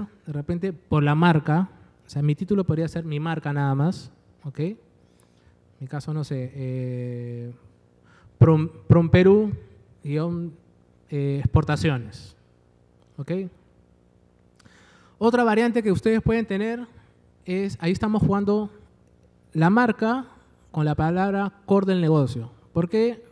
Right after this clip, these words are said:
Porque Promperú ya es un término que es, tiene posicionamiento, esa marca ya está posicionada, ¿cierto?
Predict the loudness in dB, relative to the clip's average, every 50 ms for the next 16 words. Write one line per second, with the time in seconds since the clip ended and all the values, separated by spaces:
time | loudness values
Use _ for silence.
0 | _ _ _ -2 -2 -2 -2 -4 -2 -2 -2 0 0 0 2 2 2 2 0 -6
1 | -8 -8 -6 -4 -4 -4 -4 -4 -4 -2 -4 -2 -2 -2 -2 -2 -2 -2 -4 -6
2 | -10 -16 -20 -20 _ _ _ _ _ _ _ _ _ -4 -4 -4 -4 -4 -8 -14
3 | -18 -20 _ _ -4 -4 -2 -2 -2 -2 -2 -2 -2 -2 -2 -2 0 0 0 0
4 | 0 0 0 0 0 0 0 0 0 -2 -2 -2 -2 -2 -2 -2 -4 -4 -6 -4
5 | -2 -2 -2 0 0 -2 -2 0 0 0 0 0 -2 -2 0 0 0 0 0 -2
6 | -2 -4